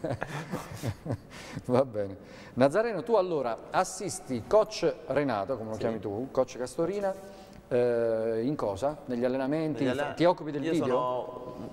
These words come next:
Speaker 2: se-, quasi sempre presente agli allenamenti del settore giovanile, eh, della, e della prima squadra. <coughs> Mi occupo più che altro di aiutare Renato a preparare singolarmente partita per partita, infatti non,
Speaker 1: Ma perché
Speaker 2: non s-,
Speaker 1: anche
Speaker 2: non
Speaker 1: in
Speaker 2: s-, non sono qui per parlare di derby con Gambi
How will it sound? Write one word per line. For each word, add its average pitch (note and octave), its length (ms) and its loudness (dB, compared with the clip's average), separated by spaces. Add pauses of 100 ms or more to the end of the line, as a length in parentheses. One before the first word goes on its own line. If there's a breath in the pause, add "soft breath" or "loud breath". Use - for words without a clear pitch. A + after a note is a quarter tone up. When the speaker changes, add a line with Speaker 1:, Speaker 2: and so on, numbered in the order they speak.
Speaker 2:
se-, - 180 -4
quasi C#3+ 260 -2
sempre C3+ 320 0
presente A#2+ 400 -4
agli A2 100 -2
allenamenti A2+ 320 -2
del A2+ 100 0
settore A#2+ 360 -2
giovanile, A#2 640 -2 (360 loud breath)
eh, G#2 720 -2
della, G#2+ 300 2
e A2+ 180 -2
della A2 220 0
prima A2+ 240 -4
squadra. - 520 0
<coughs> - 220 -14 (140)
Mi A#2 140 -2
occupo A#2+ 840 0 (160)
più B2+ 140 0
che B2 80 6
altro B2 240 4
di A2 100 -2
aiutare A2+ 380 2
Renato A2+ 460 -2
a G#2+ 40 -2
preparare A2+ 600 -2
singolarmente A2 640 -2
partita A2 340 -2
per A2 140 -4
partita, A2+ 400 -4
infatti G#2 400 2
non, A2 100 -4
Speaker 1:
Ma A2+ 80 -2
perché G#3 140 0
Speaker 2:
non D#3+ 100 4
s-, G3+ 60 4
Speaker 1:
anche E3 160 0
Speaker 2:
non G3 100 4
Speaker 1:
in G#3 100 0
Speaker 2:
s-, F3+ 60 -12 (280)
non F3 180 -2
sono F3+ 220 0
qui F3 200 0
per D3+ 160 4
parlare D#3 480 0
di C#3+ 120 -2
derby C3+ 420 2
con C3+ 200 2
Gambi B2 320 0